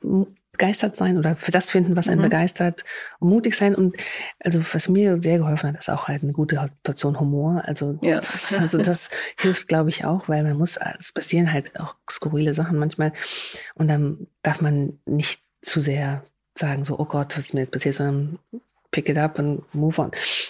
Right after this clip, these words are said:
Speaker 1: Also das, äh, und ich glaub halt, das andere, dass, äh, auch f-, gerade viele Frauen jetzt, <clears throat> mit denen ich arbeite, <clears throat> auch, äh, ganz tolle Frauen,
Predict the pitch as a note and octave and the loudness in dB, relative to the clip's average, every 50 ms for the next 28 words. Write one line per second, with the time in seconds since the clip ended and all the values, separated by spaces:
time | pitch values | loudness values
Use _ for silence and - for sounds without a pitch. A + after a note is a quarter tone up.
0 | - - D3+ D3 C#3+ D3 C#3+ C#3 D#3 D3+ D3 - - - - - D3 C#3+ C#3 - | -4 -2 0 2 2 2 2 2 2 0 0 -2 -4 -2 0 0 0 0 0 0
1 | - D3 D3 C#3+ - - - - - - - E3 - E3+ E3 - - D#3+ E3 D#3+ | 0 0 0 0 -2 -4 -6 -6 -8 -10 -10 -6 -2 -2 -2 0 0 0 0 -2
2 | E3 - - - E3 F3 F3 E3+ E3+ E3 D#3 - - - - - F3 D#3 D#3 E3+ | -4 -4 -2 0 0 2 2 2 2 0 -2 -2 -8 -10 -4 -2 -2 0 0 -2
3 | D#3+ - - - _ _ _ - D#3+ D3 - - - - _ _ _ _ _ _ | -4 -8 -12 -20 _ _ _ -6 -4 -4 -6 -10 -16 -20 _ _ _ _ _ _
4 | - _ - - - - - - _ - - - - B3 C4+ B3+ - - A#3 G#3+ | -20 _ -20 -16 -16 -16 -16 -12 _ -8 -6 -2 -2 0 0 -2 0 0 0 0
5 | G3 - - G#3+ A3+ G3+ G3 F3 - - - - _ - - G3+ A3 G#3+ G#3 F#3 | 0 0 -2 0 2 2 0 0 -2 -8 -16 -14 _ -6 0 2 4 4 4 4
6 | G#3 G#3 A3 - F#3+ G#3 G3+ A3 G#3 F#3+ E3 - - _ _ - A3+ C4 A3+ F#3 | 4 4 4 4 4 4 4 4 4 2 2 0 -4 _ _ 4 6 8 8 8
7 | D#3+ D#3 D#3+ D#3+ D#3+ - - E3 D#3+ D#3 D#3 - - - - - - - - - | 6 4 2 2 2 2 2 2 4 2 2 -2 -8 -14 -14 -14 -14 -14 -14 -14
8 | - - - - - - _ _ - F#3 G#3 G#3+ - - G#3 G3+ F3 - F3 E3+ | -14 -16 -18 -20 -20 -20 _ _ 2 4 4 4 4 2 2 2 2 2 2 2
9 | F#3+ G#3 | 2 2